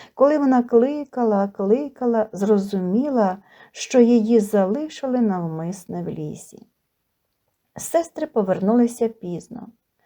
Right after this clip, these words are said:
Мати, побачивши, що вони без невістки, сплеснула в долоні і схопилася за серце.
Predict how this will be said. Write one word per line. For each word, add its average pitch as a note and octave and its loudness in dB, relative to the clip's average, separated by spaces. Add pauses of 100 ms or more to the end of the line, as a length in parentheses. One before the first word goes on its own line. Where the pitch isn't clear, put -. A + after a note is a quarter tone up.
(380)
Мати, A#3 4
побачивши, B3+ -2
що B3 0
вони C4 4
без A#3+ 2
невістки, A#3+ -2
сплеснула C#4+ -2
в C4 0
долоні C4 2
і A3+ 4
схопилася D4 -4
за E4 -4
серце. - -2